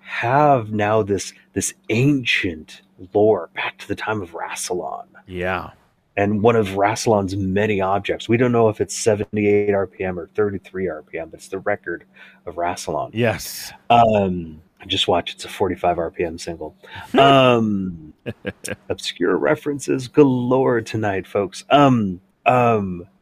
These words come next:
Speaker 1: we can now kind of, in the Doctor Who universe, say, "Oh, yeah, see, all those things that we find tropey about vampires,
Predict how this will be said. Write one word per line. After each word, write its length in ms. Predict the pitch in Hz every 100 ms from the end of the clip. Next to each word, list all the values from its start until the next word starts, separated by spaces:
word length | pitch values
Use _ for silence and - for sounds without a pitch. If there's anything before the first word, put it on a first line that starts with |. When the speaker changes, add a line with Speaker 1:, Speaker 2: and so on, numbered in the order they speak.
| - 107
Speaker 1:
we 160 | 139
can 220 | 135 156 135
now 520 | 127 127 127 123 107 -
kind 460 | - - 139 180 190
of, 220 | 147 113 -
in 200 | 131 135
the 60 | 127
Doctor 340 | 117 110 -
Who 100 | 104
universe, 640 | 104 95 143 160 101 101
say, 360 | - - 117 113 -
"Oh, 320 | 135 104 - - - -
yeah, 340 | - 131 104 82
see, 220 | - 127
all 180 | 104 127
those 300 | 151 139 -
things 300 | - 117 123
that 80 | 107
we 120 | 98
find 300 | 101 113 101
tropey 680 | 90 - 95 95 113 135 180 _ _ -
about 340 | 113 117 113
vampires, 600 | 123 131 120 123 143 -